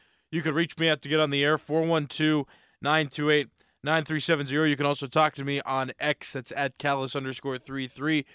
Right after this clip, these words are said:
C A L L A S underscore three three. You can mention me in a post, and, um, I read those,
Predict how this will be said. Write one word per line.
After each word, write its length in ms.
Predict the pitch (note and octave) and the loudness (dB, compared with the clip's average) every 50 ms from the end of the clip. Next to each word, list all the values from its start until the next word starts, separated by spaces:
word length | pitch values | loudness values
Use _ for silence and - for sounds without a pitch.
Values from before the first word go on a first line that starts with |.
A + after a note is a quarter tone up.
| - _ _ _ _ | -20 _ _ _ _
C 400 | - - - F#3+ G3 F#3+ F3 D#3+ | -8 -4 -2 0 0 2 2 2
A 240 | E3 E3 E3 D#3+ C#3+ | 4 4 4 2 0
L 240 | D3 D3+ D3+ D3+ | -2 -2 0 2
L 240 | D3 D3 C#3+ C#3+ C#3 | 2 2 2 0 -2
A 200 | B2+ C#3 C#3+ D3 | -2 0 0 2
S 240 | C#3+ C#3 C#3 - - | 2 0 0 -2 -4
underscore 640 | C#3+ C3+ C3+ C#3 B2+ - - C#3 C#3 C3+ C3 A#2+ A2+ _ _ _ _ _ _ _ _ _ _ | -4 -4 -4 -4 -6 -6 -4 -2 0 0 0 -2 -4 _ _ _ _ _ _ _ _ _ _
three 180 | B2 C#3 C3+ | -4 -4 -4
three. 260 | A#2+ - B2 C3+ C3+ C3 | -4 -4 -6 -4 -4 -4
You 80 | B2 | -4
can 120 | - C3 B2+ | -6 -6 -4
mention 280 | C3 C3 B2 - B2+ | -4 -6 -6 -6 -8
me 100 | B2+ C3 | -6 -6
in 80 | B2 A2+ | -6 -6
a 40 | G#2+ | -8
post, 500 | _ - C3 C3 B2+ B2+ B2 - - - | _ -4 -2 -2 -2 -4 -8 -10 -14 -14
and, 320 | C3 B2 A#2+ A#2+ A#2 A2+ A2+ | -12 -10 -8 -8 -8 -8 -8
um, 340 | A#2 A2+ A2+ A2+ A2+ A#2 A#2+ | -8 -8 -8 -8 -10 -12 -8
I 80 | C3 C3 | -6 -6
read 280 | B2+ B2 C#3+ C#3 C3 | -4 -2 -2 -2 -2
those, 420 | A#2+ B2+ C3+ C#3 C#3+ - - - | 0 -2 0 -2 -2 -6 -10 -14